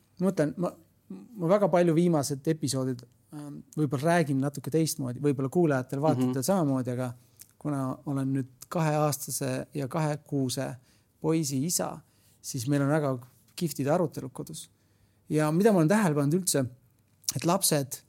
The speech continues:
Speaker 1: pigem, äh, pigem muutuvad kurvaks, kui neile miski ei meeldi.
Speaker 2: Nii.
Speaker 1: Nad ei vihasta.
Speaker 2: Mhm.
Speaker 1: Nad ei vihasta. Nad alati mingi jamps on.
Speaker 2: Mhm.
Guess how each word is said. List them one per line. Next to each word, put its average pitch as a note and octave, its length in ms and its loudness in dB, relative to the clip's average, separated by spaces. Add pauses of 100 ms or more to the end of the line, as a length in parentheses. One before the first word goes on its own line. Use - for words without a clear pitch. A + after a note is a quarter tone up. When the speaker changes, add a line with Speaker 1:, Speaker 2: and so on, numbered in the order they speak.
(680)
Speaker 1:
pigem, C#3+ 580 0 (840)
äh, D3+ 640 -8 (1200)
pigem E3+ 400 2
muutuvad E3 420 2
kurvaks, F3+ 600 0 (840)
kui D3+ 120 2
neile D3+ 200 4
miski D#3 260 2
ei D3+ 80 4
meeldi. C#3+ 340 2
Speaker 2:
Nii. B2 300 8 (200)
Speaker 1:
Nad D#3+ 100 2
ei D#3+ 60 8
vihasta. D#3 500 2 (180)
Speaker 2:
Mhm. B2 220 4 (420)
Speaker 1:
Nad C#3+ 100 0
ei D3+ 80 2
vihasta. D3+ 340 0
Nad E3+ 160 0
alati F3 300 0
mingi E3 200 0
jamps F#3+ 240 -2
on. G#3 100 2
Speaker 2:
Mhm. C3 100 4